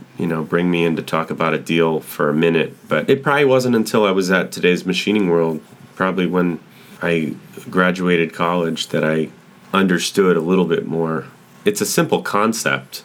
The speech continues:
Buy low, sell high, buy stuff that people don't know what it's worth, and um, sell it to somebody else that needs it. It is pretty simple when you break it down that way. It's just, as you say, it's,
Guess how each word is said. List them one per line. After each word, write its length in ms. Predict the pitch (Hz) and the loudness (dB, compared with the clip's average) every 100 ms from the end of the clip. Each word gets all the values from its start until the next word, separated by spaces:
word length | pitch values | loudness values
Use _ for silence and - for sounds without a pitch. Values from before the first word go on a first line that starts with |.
| - | -4
Buy 220 | 92 92 92 | 0 2 2
low, 400 | 90 90 90 90 | 2 4 4 2
sell 360 | - 90 90 | 0 0 2
high, 320 | 90 87 87 | 2 2 0
buy 280 | 82 85 85 | 0 0 0
stuff 360 | 87 - 87 - | 0 -2 -2 0
that 160 | 95 - | -2 0
people 280 | 92 85 | 0 0
don't 200 | 82 82 | 0 0
know 140 | 85 82 | 2 2
what 160 | 82 | 2
it's 180 | 82 - | 0 -2
worth, 480 | 85 82 85 - - - - - - - - - | 0 2 0 -4 -16 -20 -20 -20 -20 -20 -16 -2
and 500 | 82 80 80 78 73 - - - - - - | 0 2 2 0 -2 -10 -20 -20 -20 -16 -6
um, 460 | 80 78 76 76 | -4 -2 -4 -6
sell 280 | - - 82 | -4 -2 0
it 80 | 85 | -2
to 80 | - | -4
somebody 360 | - 90 87 | 0 2 4
else 200 | 87 85 - | 2 2 0
that 140 | 85 | 0
needs 300 | 90 110 92 | 2 2 2
it. 220 | 78 - - _ - | -2 -2 -12 _ 0
It 140 | 113 | 2
is 140 | 135 135 | 4 2
pretty 260 | - 98 | -2 -2
simple 380 | 90 110 110 82 | 0 0 2 2
when 180 | 82 80 | 2 2
you 80 | 76 | 0
break 260 | 80 78 | 0 0
it 100 | 82 | -2
down 280 | - 76 73 | -2 -2 0
that 200 | 80 73 | 0 -2
way. 200 | 71 71 | -4 -6
It's 240 | 73 73 - | -6 -8 -4
just, 480 | - - - - - - - - - | -4 -2 -6 -10 -20 -20 -20 -20 -10
as 200 | - 82 | -4 -2
you 120 | 87 90 | 0 0
say, 340 | - 87 82 | -2 -2 -2
it's, 380 | 80 - - | -2 -8 -12